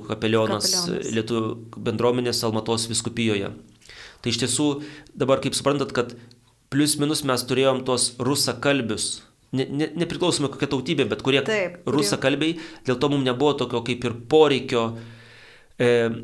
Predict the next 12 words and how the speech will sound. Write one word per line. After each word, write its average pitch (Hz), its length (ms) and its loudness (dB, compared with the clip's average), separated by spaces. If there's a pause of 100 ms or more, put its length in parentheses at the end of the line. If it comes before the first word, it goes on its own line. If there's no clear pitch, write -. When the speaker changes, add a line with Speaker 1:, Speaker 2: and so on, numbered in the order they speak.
(580)
Speaker 1:
nu, 143 120 4 (440)
nebuvo 160 320 4
tų, 180 240 2
kurie 160 160 6
sakytų, 156 480 0
„Mes 160 400 4
norim 160 320 4
mišių 160 320 2
kazachų 151 480 0
kalba.“ 139 320 2
Matot, 143 240 2
Speaker 2:
Taip. 196 160 -6